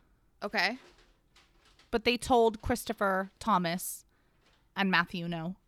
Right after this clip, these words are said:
Speaker 2: Matthew is the only one that really, really knows.
Speaker 1: Uh,
Speaker 2: Like,
Speaker 1: okay.
Speaker 2: all the nitty-gritty details.
Speaker 1: Okay.
Speaker 2: But Lucy knows and everybody knows. So th-, th-, she's basically able to scope out the room, like, knowing that James and Cordelia know that it's not real,
Speaker 1: Mm-hmm.
Speaker 2: and then being able to gauge the,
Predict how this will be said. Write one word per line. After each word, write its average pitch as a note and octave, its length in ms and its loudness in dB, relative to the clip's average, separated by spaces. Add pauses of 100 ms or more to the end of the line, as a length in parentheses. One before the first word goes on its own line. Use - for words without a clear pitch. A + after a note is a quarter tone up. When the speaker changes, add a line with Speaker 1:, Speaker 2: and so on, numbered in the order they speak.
(200)
Speaker 2:
Matthew C#4 320 10
is C#4+ 80 4
the D#4 60 2
only C#4 140 2
one C4 140 2
that G#3+ 160 0
really, A3+ 420 2
really G#3 460 2
knows. D#3+ 480 -8 (360)
Speaker 1:
Uh, F#3+ 60 -6
Speaker 2:
Like, G3 100 -2
Speaker 1:
okay. F3 160 -8
Speaker 2:
all A3+ 220 12
the G#3 80 4
nitty-gritty F#3+ 540 2
details. F3+ 360 0
Speaker 1:
Okay. - 200 0
Speaker 2:
But - 140 2
Lucy A3+ 400 -2
knows F#3+ 200 0
and F#3 120 -2
everybody E3+ 380 -4
knows. - 280 -16 (340)
So - 180 -10
th-, G#3 240 -12
th-, A3 140 -18
she's D4+ 380 -4
basically C4 480 -6
able A3+ 220 -2
to A3+ 120 -8
scope - 400 -6
out F#3 180 4
the G3 80 0
room, F3 280 -4
like, D#3+ 340 -10 (1000)
knowing A#3 600 6
that F#3 340 6 (200)
James G3 400 -4
and G3 180 -6
Cordelia G3 540 -6
know D#4+ 220 -6
that E4 100 -6
it's - 160 -12
not C#4+ 200 -4
real, C4+ 340 -6
Speaker 1:
Mm-hmm. G#3+ 240 -8
Speaker 2:
and A3+ 140 4
then A3 120 6
being A#3 260 2
able A3 200 2
to A#3 120 -4
gauge F#3+ 500 -2
the, G3 200 -10